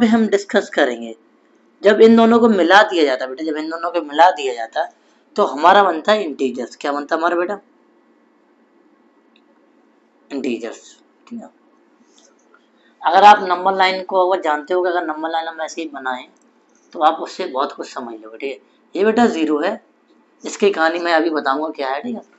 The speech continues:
ये हमारा वन है, ये बेटा टू है, ये थ्री है और ये फ़ोर है, ये फ़ाइव है, ठीक है। ये माइनस वन है, माइनस टू है, माइनस थ्री और माइनस फ़ोर,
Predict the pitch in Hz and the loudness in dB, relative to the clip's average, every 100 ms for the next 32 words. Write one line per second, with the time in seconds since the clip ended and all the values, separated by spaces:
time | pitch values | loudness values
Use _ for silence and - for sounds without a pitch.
0 | _ _ _ _ - 165 180 196 185 - | _ _ _ _ -6 0 6 6 6 0
1 | 131 143 175 202 - _ _ _ _ _ | -2 -2 -2 -8 -12 _ _ _ _ _
2 | _ _ _ 143 151 180 - 139 135 202 | _ _ _ -6 -4 -4 -4 -4 -4 -6
3 | - _ _ _ _ - - - 131 143 | -14 _ _ _ _ -12 -12 -10 -6 -6
4 | 233 - _ _ _ _ - 147 185 185 | -6 -12 _ _ _ _ -12 -4 -2 -2
5 | - 135 135 190 214 _ _ _ - 165 | -6 -6 -4 -6 -10 _ _ _ -6 -2
6 | 226 - _ - 110 104 107 233 - _ | -2 -6 _ -14 -12 -10 -12 -12 -14 _
7 | _ _ _ _ _ _ _ _ _ _ | _ _ _ _ _ _ _ _ _ _
8 | _ _ _ _ _ _ _ _ _ 156 | _ _ _ _ _ _ _ _ _ -8
9 | 143 131 156 160 185 202 208 _ _ _ | -4 -2 -2 -4 -4 -6 -10 _ _ _
10 | _ _ _ 160 131 131 143 - 196 214 | _ _ _ -8 -4 -4 -8 -8 -8 -10
11 | - _ _ _ _ 143 127 147 147 - | -14 _ _ _ _ -10 -8 -8 -10 -12
12 | 170 220 - _ _ _ _ 175 156 131 | -10 -10 -14 _ _ _ _ -10 -6 -6
13 | 117 - - | -8 -16 -20